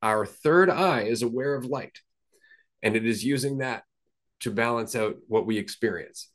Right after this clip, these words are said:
from day to day in terms of regulation and whatnot. Well, if it's aware of light, what else is it aware of? So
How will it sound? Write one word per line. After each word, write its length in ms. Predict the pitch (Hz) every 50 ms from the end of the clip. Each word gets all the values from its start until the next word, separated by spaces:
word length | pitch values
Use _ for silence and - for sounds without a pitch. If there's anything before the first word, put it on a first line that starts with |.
| _ _ _
from 200 | - 107 101 95
day 180 | 87 107 101 104
to 80 | 95 92
day 300 | 82 98 92 80 76 - _
in 140 | - 87 80
terms 260 | - 87 90 85 78
of 140 | 87 82 78
regulation 600 | 90 87 82 82 90 85 82 80 78 - - 78
and 140 | 71 71 73
whatnot. 300 | 73 73 - - - - - _ _ _ _ _ _ _ _ _ _ _ _
Well, 140 | - 107 120
if 100 | 123 120
it's 100 | 123 -
aware 300 | 143 123 147 170 196 208
of 120 | 175 113 104
light, 360 | 120 151 175 151 - - - _ _ _ _ _ _ _ _ _ _ _ -
what 160 | - 143 139
else 200 | 139 143 147 135
is 120 | 120 98
it 80 | 95 -
aware 240 | 80 80 73 64 50
of? 60 | - _ _ _ _ _ _ _ _ _ _ _ _ _ _ _ _ _ _ _ _ _ _ _ _ _ _
So 300 | - - 147 131 120 -